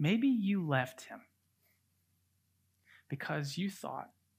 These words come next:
for a season you needed to leave him to make ends meet or to fill your heart. I'm here to tell you there's hope for you. There is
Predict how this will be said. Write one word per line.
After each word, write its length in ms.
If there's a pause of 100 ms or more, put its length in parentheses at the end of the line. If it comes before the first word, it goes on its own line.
(500)
for 160
a 60
season 600 (680)
you 120
needed 360
to 80
leave 340
him 200
to 100
make 320
ends 340
meet 300 (1700)
or 120
to 80
fill 360
your 200
heart. 300 (2500)
I'm 100
here 180
to 80
tell 300
you 220
there's 220
hope 360
for 260
you. 200 (2500)
There 200
is 180